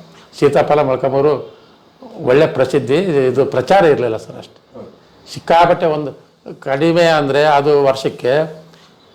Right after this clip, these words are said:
Speaker 1: ನಾನ್ನೂರು ಟನ್ ಮೇಲೆ ಸೀತಾಫಲ ಜಾಸ್ತಿ ಬರ್ತದೆ, ಕಡಿಮೆ ಅಂತೂ ಬರಲ್ಲ. ನಾನ್ನೂರು ಟನ್ ಮೇಲೇನೆ. ಏನಂದ್ರೆ ಅದು ಸರಿಯಾದ ವ್ಯವಸ್ಥೆ ಇಲ್ಲ. ಸರಿಯಾದ ವ್ಯವಸ್ಥೆ ಆದ್ರೆ ಇನ್ನೂ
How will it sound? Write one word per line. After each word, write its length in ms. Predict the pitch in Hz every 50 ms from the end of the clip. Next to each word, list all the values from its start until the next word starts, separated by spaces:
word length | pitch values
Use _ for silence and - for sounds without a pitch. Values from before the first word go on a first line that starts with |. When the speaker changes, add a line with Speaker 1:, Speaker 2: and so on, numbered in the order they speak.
| _ _ _ - -
Speaker 1:
ನಾನ್ನೂರು 600 | 139 127 139 151 160 165 165 170 170 175 175 170
ಟನ್ 300 | 170 170 156 156 165 160
ಮೇಲೆ 260 | 147 143 143 147 147
ಸೀತಾಫಲ 440 | 147 151 135 147 143 143 - 143 143
ಜಾಸ್ತಿ 360 | - - 131 143 - - 135
ಬರ್ತದೆ, 300 | 131 127 120 143 135 -
ಕಡಿಮೆ 220 | 131 120 131 135
ಅಂತೂ 180 | 139 123 139 120
ಬರಲ್ಲ. 280 | 110 104 104 104 110 - - - _ _ _ _ _ _ _ _ _ _ _ _ -
ನಾನ್ನೂರು 460 | 120 117 117 143 156 165 165 160 160
ಟನ್ 220 | 156 165 151 160 156
ಮೇಲೇನೆ. 440 | 135 131 127 120 113 107 117 - - - - _ _ _ _ _ _ _ _ _ _ _ _ _ _ - - - -
ಏನಂದ್ರೆ 420 | 123 120 120 117 117 117 117 156 170
ಅದು 440 | 156 143 143 131 123 113 - - - - -
ಸರಿಯಾದ 320 | - - 147 151 156 147 139
ವ್ಯವಸ್ಥೆ 460 | 143 147 147 151 147 147 - 127 120
ಇಲ್ಲ. 380 | 123 127 123 127 160 175 - - - - - - -
ಸರಿಯಾದ 240 | 143 135 151 156 151
ವ್ಯವಸ್ಥೆ 360 | 147 151 147 143 147 - 147
ಆದ್ರೆ 200 | 135 135 135 135
ಇನ್ನೂ 420 | 131 139 143 131 120 113 - -